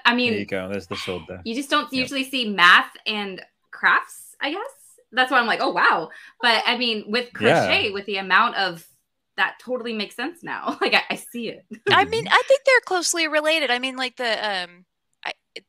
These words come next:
Speaker 3: those problems from calculus where you have to, you know, compute some volume where you're, you take a curve and you rotate it around and make a s-, make a shape, and then you have to compute the volume. Well, I mean, that's, that's crochet in the round, absolutely.
Speaker 1: Right.
Speaker 3: So
Speaker 1: Yeah.
Speaker 3: they do, they do have some nice overlap.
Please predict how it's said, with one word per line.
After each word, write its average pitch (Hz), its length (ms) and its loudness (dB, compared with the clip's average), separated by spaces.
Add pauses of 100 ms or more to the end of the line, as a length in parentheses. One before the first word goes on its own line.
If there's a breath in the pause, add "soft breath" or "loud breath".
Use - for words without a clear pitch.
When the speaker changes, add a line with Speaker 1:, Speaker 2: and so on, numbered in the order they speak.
(220)
Speaker 3:
those 226 180 -8
problems 262 500 -2
from 190 140 -12
calculus 180 640 -4
where 175 80 -8
you 185 80 -6
have 175 140 -2
to, 156 260 -4 (160)
you 175 120 -16
know, 151 260 -8 (120)
compute 180 380 -10
some 175 180 -6
volume 156 460 2
where 151 100 -4
you're, 151 140 -4
you - 240 -20
take - 200 -12
a 139 60 -2
curve 151 320 -4
and 147 100 -14
you 143 120 -12
rotate 143 340 -4
it 143 80 -4
around 143 360 0
and 143 100 -14
make 143 180 -6
a - 20 -8
s-, - 240 -10
make 143 160 -10
a 143 60 -10
shape, 139 460 0
and 151 120 -6
then 143 100 -12
you 151 60 -14
have 156 140 -6
to - 80 -14
compute 160 360 -14
the 151 80 -12
volume. 156 400 0
Well, 147 120 -6
I 180 60 -4
mean, 175 120 -10
that's, - 340 -4
that's - 340 -4
crochet 220 440 -2
in 165 80 -2
the 165 80 -10
round, 175 380 2
absolutely. 170 680 -8
Speaker 1:
Right. 185 240 -4 (400 soft breath)
Speaker 3:
So - 120 0
Speaker 1:
Yeah. 185 220 2 (280)
Speaker 3:
they 247 160 2
do, 320 440 -2
they 254 140 0
do 330 140 -6
have 370 160 -4
some 226 200 -8
nice 190 320 -2
overlap. 95 560 -4